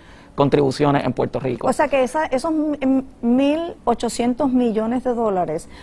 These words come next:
Speaker 2: ¿usted espera recuperar gran parte de
Speaker 1: Hay,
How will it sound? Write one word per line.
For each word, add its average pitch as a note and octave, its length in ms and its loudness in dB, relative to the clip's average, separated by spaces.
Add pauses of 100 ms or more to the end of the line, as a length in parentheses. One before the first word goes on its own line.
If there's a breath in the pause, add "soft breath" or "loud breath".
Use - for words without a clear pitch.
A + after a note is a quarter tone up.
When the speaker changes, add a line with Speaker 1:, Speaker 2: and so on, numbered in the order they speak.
(100 loud breath)
Speaker 2:
¿usted A3+ 380 2
espera B3+ 400 4
recuperar A#3 500 4
gran A#3 160 0
parte A3+ 380 0
de A3+ 140 0
Speaker 1:
Hay, E3+ 240 6